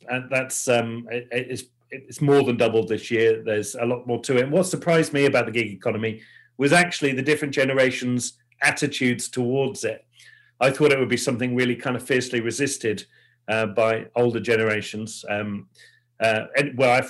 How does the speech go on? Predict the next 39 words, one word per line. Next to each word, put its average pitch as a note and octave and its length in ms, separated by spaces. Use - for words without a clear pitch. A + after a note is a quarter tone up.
actually B2+ 220
from B2 160
Gen A#2+ 180
X A#2+ 260
to G#2+ 60
Boomer A#2 300
upwards, G#2+ 560
um, A2 460
of A2 240
which G#2+ 180
I A2+ 80
sit G#2+ 320
in G2+ 80
that G2+ 160
camp, G2 300
by G2+ 100
the F#2 120
way. F#2+ 180
Um, A#2 240
but C3 180
the, D3 320
uh, B2+ 120
the C3+ 100
reality E3 520
is B2 200
everybody's A#2+ 500
embraced A2+ 460
it, - 160
and A#2+ 140
particularly C3 420
more A2+ 160
so A2 220
this G2 240
year. F#2 180
Uh, A2 180
so A2 160
this B2+ 260
was, A2 280
um, G#2 280